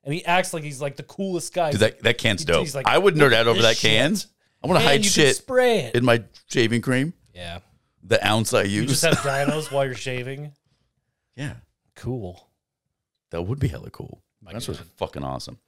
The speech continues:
Speaker 2: Did you know because of this movie, uh, so at what
Speaker 1: Dinosaurs
Speaker 2: for the
Speaker 1: became
Speaker 2: space
Speaker 1: cool.
Speaker 2: for the space race, everyone wanted to, like, get into, like, you know, uh, uh, space engineering, things like that, learn about socialism. Because of this film, a huge spike in paleontology started.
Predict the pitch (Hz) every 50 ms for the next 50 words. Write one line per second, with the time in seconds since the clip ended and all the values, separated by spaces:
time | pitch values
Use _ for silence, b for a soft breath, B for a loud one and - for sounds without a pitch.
0 | b b b b b b 117 170 226 196 175 135 131 139 139 147 110 107 104 98
1 | 98 120 127 123 _ _ _ _ _ _ _ _ - 95 92 90 90 - - -
2 | 131 127 - - 131 - - - 120 123 120 - _ _ _ _ 120 117 131 131
3 | 127 131 123 - 135 131 131 147 135 131 - 131 147 180 196 208 - 127 127 123
4 | 131 156 143 135 - - 160 180 208 - - 127 101 95 104 113 - - - -
5 | 113 120 123 123 123 120 117 117 120 120 120 107 - - 107 107 101 101 - _
6 | _ _ _ _ _ _ _ _ _ _ _ - 117 117 113 104 - 117 107 104
7 | 98 95 92 - 101 90 85 85 85 87 - _ _ _ _ _ _ _ _ _
8 | _ _ _ _ _ _ _ _ _ _ _ _ _ _ _ _ _ _ - 87
9 | 87 85 80 78 78 73 67 - - 80 78 67 - _ _ - - - 139 131
10 | 131 113 - - 120 123 117 113 117 120 120 120 120 120 120 107 - 120 104 117
11 | 117 104 110 120 117 117 - 110 117 104 110 107 - - 120 113 110 110 110 113
12 | 110 117 117 143 143 139 131 - - 143 143 131 117 - b b b b 104 98
13 | - - - 160 180 185 - - - 127 117 - 110 - 127 131 127 120 113 139
14 | 160 190 147 101 - - 71 62 - -